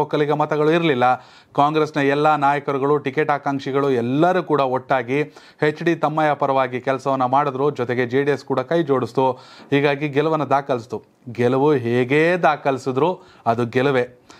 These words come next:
ತಂತ್ರ, ಪ್ರತಿತಂತ್ರ, ಕುತಂತ್ರ ರಾಜಕೀಯದಲ್ಲಿ ಸಾಮಾನ್ಯ. ಅದು ಕುತಂತ್ರದಿಂದ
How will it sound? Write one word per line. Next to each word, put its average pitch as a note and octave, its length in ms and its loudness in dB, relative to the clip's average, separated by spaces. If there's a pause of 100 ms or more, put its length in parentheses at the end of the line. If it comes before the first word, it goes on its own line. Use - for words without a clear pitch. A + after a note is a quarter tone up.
(220)
ತಂತ್ರ, C#3+ 320 0 (240)
ಪ್ರತಿತಂತ್ರ, C#3 600 -2 (120)
ಕುತಂತ್ರ C3+ 360 -2 (200)
ರಾಜಕೀಯದಲ್ಲಿ C3+ 540 -2 (100)
ಸಾಮಾನ್ಯ. C3 440 0 (720)
ಅದು A#2+ 120 -2 (120)
ಕುತಂತ್ರದಿಂದ D3+ 680 0